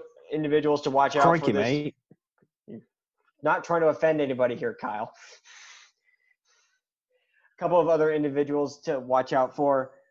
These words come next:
Speaker 1: Maya Edwards of Kettle Falls, Claire Condrat of Pope John Paul the Second. Big key reason as to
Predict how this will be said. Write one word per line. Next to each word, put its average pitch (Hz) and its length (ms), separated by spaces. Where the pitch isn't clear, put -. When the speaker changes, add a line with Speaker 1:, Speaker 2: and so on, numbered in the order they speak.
Speaker 1:
Maya 135 280
Edwards 139 400
of 113 100
Kettle 127 220
Falls, 139 520
Claire 143 240
Condrat 139 520
of 117 120
Pope 131 220
John 123 180
Paul 127 200
the 117 60
Second. 139 360
Big 147 240
key 147 140
reason 139 320
as 127 140
to 127 280